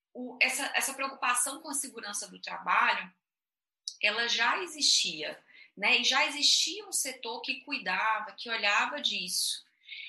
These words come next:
É, eu queria que você alinhasse um pouco o nosso conhecimento sobre qual é o papel da segurança do trabalho, do S S T, da segurança da saúde do trabalho, é, por que que ele existiu, qual é o propósito dessa área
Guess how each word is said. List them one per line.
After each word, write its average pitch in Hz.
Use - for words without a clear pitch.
É, 214
eu 285
queria 339
que 480
você 320
alinhasse 285
um 233
pouco 233
o 214
nosso 214
conhecimento 196
sobre 269
qual 349
é -
o -
papel 254
da 214
segurança 202
do 185
trabalho, 190
do 208
S 208
S -
T, 208
da 208
segurança 190
da 202
saúde 185
do -
trabalho, 196
é, 185
por 240
que 302
que 285
ele 247
existiu, 226
qual 277
é 277
o 285
propósito 262
dessa 233
área 196